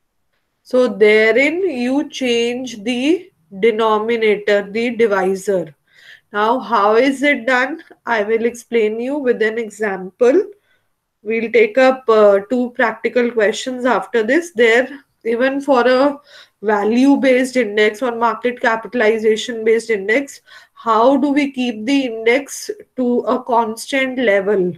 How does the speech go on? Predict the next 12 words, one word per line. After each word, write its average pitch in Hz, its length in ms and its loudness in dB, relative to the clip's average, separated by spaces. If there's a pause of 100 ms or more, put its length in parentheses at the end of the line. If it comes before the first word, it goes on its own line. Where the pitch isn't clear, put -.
(580)
That, 214 360 -2 (220)
uh, 202 240 -2
example 208 720 -2
we'll 214 220 -4
be 220 140 -6
taking. 226 360 -2
So 302 140 -2
this 247 260 -2
point 220 480 -2
will 220 140 2
be 226 140 -2
more 208 300 0